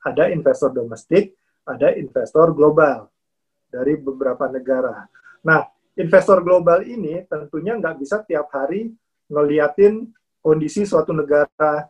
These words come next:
terus-menerus, gitu ya. Karena mereka kan perlu sebenarnya. Saya akan berinvestasi di negara A, negara B, negara C. Saya mau lihat sih seperti apa sih situasi keuangannya, situasi negara ini seperti apa. Nah, tentunya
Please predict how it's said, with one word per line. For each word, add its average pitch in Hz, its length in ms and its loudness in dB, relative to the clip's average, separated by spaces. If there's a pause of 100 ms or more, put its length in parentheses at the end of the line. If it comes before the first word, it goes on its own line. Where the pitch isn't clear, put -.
terus-menerus, 151 880 -4
gitu 131 240 -6
ya. 113 240 -6 (640)
Karena 170 300 2 (160)
mereka 143 260 4
kan 226 220 2
perlu 196 320 4
sebenarnya. 135 640 -4 (460)
Saya 170 360 2
akan 196 600 -2
berinvestasi 147 1300 0
di 156 80 -2
negara 139 420 0
A, 190 460 0
negara 135 320 0
B, 151 240 -4
negara 131 400 -4
C. 139 320 -4 (420)
Saya 160 160 -2
mau 165 160 0
lihat 156 240 2
sih 202 140 0
seperti 139 340 -4
apa 135 160 -2
sih 170 140 -6
situasi 151 420 0
keuangannya, 143 800 -2 (240)
situasi 135 400 0
negara 139 380 2
ini 160 100 -4
seperti - 320 -6
apa. 151 460 -4 (260)
Nah, 131 140 -6
tentunya 139 560 2